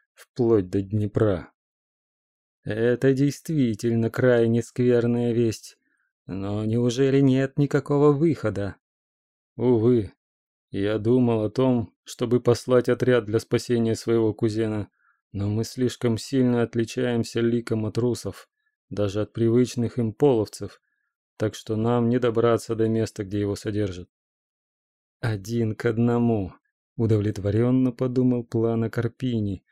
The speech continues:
коему было известно о планах Папы Римского о нападении на царя Руси с целью убийства оного,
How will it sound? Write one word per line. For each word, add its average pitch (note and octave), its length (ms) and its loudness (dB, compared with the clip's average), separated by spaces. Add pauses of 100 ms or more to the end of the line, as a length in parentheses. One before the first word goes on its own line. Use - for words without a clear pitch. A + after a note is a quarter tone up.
(140)
коему A2 400 0
было A2+ 320 2
известно A2+ 580 0
о G#2+ 40 -4
планах B2+ 540 2
Папы A2+ 260 0
Римского A2 560 -2 (180)
о A#2+ 120 -4
нападении A2 720 2
на G#2+ 120 -2
царя G#2+ 320 0
Руси G#2 540 -4
с - 140 -18
целью A#2 480 0
убийства A2 680 -2
оного, G2+ 460 0